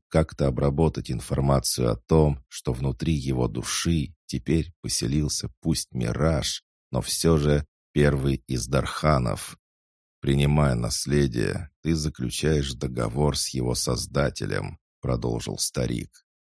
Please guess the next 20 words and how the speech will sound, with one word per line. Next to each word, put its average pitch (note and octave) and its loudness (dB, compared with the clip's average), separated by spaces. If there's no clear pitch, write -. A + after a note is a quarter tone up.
"По - -4
нему C#2 0
ты - 0
обязан D2 2
постигать C#2 -2
предоставленные A#1+ -2
наследием A#1 -4
знания C2 -2
до A1+ -4
тех - -4
пор, C#2 0
пока C2+ -2
не D2 0
превзойдёшь C2+ -2
их A1+ -6
или F2+ 0
не F2 0
познаешь C2+ -2
все - -4
целиком". A#1 -4